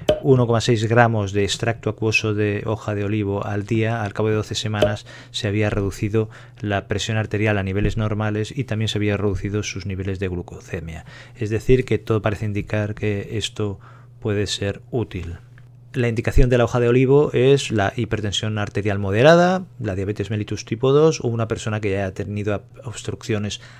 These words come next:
arteriales por aterosclerosis. Contraindicaciones o, o intoxicaciones no se conocen, excepto en el caso de litiasis biliar, en cálculos en la vesícula, que aquí lo que se recomienda es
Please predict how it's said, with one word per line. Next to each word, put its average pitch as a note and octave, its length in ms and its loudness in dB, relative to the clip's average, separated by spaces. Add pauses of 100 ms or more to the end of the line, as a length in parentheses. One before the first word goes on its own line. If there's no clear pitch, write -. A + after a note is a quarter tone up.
arteriales G#2 640 0
por - 320 -6
aterosclerosis. - 1080 -6 (560)
Contraindicaciones A2 1200 4
o, B2 320 -10
o C3 80 -2
intoxicaciones G#2+ 880 0
no B2 180 2
se B2+ 180 2
conocen, C#3 480 0 (400)
excepto - 580 2
en D3 60 4
el A#2+ 120 2
caso C3 260 0
de B2 140 4
litiasis G#2+ 640 -2
biliar, D#3 600 4 (100)
en G#2+ 160 -10
cálculos G#2+ 680 0 (300)
en G#2 140 -2
la G2+ 80 2
vesícula, C3+ 680 2 (480)
que - 80 -2
aquí D#3 360 0
lo C3+ 140 2
que - 80 -2
se - 120 -2
recomienda B2 440 0
es C#3 220 -2